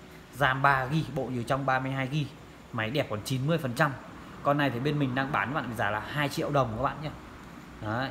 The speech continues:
Y mười một hai triệu đồng, ram ba gi, bộ nhớ trong ba mươi hai gi. Đấy, pin năm nghìn các bạn dùng thật, thật với các bạn.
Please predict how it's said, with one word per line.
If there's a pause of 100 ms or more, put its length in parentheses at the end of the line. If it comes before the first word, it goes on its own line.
(140)
Y
mười
một (120)
hai
triệu
đồng, (540)
ram
ba
gi, (120)
bộ
nhớ
trong
ba
mươi
hai
gi. (640)
Đấy, (200)
pin
năm
nghìn
các
bạn
dùng
thật,
thật
với
các
bạn.